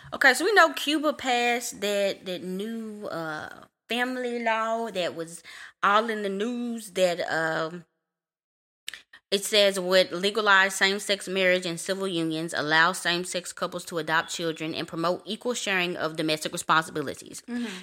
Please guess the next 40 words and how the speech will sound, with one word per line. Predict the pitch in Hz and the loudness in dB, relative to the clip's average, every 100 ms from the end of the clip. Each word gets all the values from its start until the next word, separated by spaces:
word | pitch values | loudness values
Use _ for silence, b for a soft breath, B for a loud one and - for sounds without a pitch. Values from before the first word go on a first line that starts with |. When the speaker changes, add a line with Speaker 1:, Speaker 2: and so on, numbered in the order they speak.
| - | -2
Speaker 1:
It | |
will | 170 | 2
also | - 160 - - | 4 4 4 0
allow | 247 190 175 | 6 8 6
prenuptial | 175 196 214 202 - 226 220 | 4 0 2 0 -2 -4 -2
agreements | 160 175 156 170 - | -2 0 0 -2 -6
and | 196 190 | -4 -2
surrogate | - 226 190 160 | -2 -2 -2 0
pregnancies, | 170 156 139 - 175 165 - B _ | 0 0 -4 -8 -6 -6 -10 B _
though | 165 160 | 0 2
not | 160 156 | 4 4
for | - | 2
profit. | 202 190 101 - - _ _ _ B B B - | 2 2 4 -2 -10 _ _ _ B B B -2
Parents | 254 254 - - | 2 4 2 -2
would | 208 196 | -2 2
have | 196 170 156 | 6 6 4
responsibility | 175 - 196 208 202 196 151 143 | -2 2 2 2 0 0 0 -2
instead | 147 - | -4 -2
of | 156 - | -4 -4
custody | - 226 - - 147 135 | -4 -2 -4 -8 -10 -6
of | 143 | -8
children | - 190 139 - 135 165 B B | -6 -4 -4 -6 -10 -10 B B
and | 180 | 0
be | 180 170 | 2 0
required | 165 - 226 247 - | 0 4 6 6 2
to | 180 | -2
be | 165 | 0
respectful | 156 - 247 240 - 277 | 0 0 -2 0 -2 0
of | 175 | -2
the | 160 | -2
dignity | 156 202 247 - 262 | -2 -2 -4 -8 -4
and | 156 156 | -4 -2
physical | 208 214 - 240 - | -2 -2 -2 -2 0
and | 147 160 | -2 -2
mental | 175 220 | -2 -4
integrity | 180 175 185 165 160 160 B B B | -6 -4 -2 -2 -4 -8 B B B
of | 269 | -2
children | - 180 165 180 | 2 0 0 -4
and | - 170 - | -4 -4 -2
adolescents. | 160 185 185 - - - - | -2 0 0 -2 -10 -16 -18